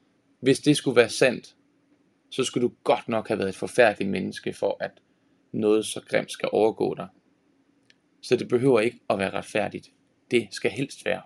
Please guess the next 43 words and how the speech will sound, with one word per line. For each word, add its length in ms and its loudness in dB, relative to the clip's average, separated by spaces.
uretfærdigt. 840 -10
Det 220 6
er 200 0
en 140 -6
god, 280 2
en 100 -6
god 180 2
måde 120 4
at 80 -4
tænke 280 -2
det 100 -2
på. 240 -2
Og 120 -6
tænk, 280 2
hvor 100 4
meget 420 4
det 100 0
kan 120 -4
lette 420 2
og 60 -10
forløse 440 0
nogen, 320 -4
hvis 180 -12
man 120 -6
går 180 -2
og 60 -10
spekulerer 460 0
på, 300 -2
om 100 2
man 180 -4
f-, 280 -20
skal, 320 -4
altså, 140 -6
om 80 0
man 120 -2
rent 180 -4
faktisk 220 -2
bliver 140 -8
straffet 600 -6
med 80 -8
den 140 -8
her 100 -12
sygdom. 480 -10